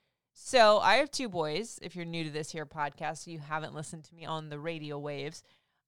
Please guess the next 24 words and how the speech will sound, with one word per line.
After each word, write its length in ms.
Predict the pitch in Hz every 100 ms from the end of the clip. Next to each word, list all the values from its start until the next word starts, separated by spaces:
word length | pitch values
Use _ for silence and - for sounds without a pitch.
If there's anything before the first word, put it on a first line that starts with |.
| -
Um, 460 | 180 175 165 165 170
my 160 | 165
oldest, 480 | 165 170 175 202 -
Lyric, 400 | 175 165 175 -
is 300 | - 170 170
six 340 | 180 - 208 -
and 100 | 208
a 40 |
half. 260 | 175 156 196
He'll 100 | 165
be 100 | 160
seven 300 | - 160 175
in 100 | 175
October. 680 | 180 - 160 156 160 190 - _ _ _ _ _ _ -
And 120 | 185
then 100 | 185
my 80 | 180
youngest, 440 | 180 180 185 196 196
Malin, 360 | 175 175 180
just 240 | 202 233 -
turned 240 | 254 262
thirteen 440 | 254 247 254 269 240
months 300 | 233 247 -
today. 560 | 269 233 226 220 190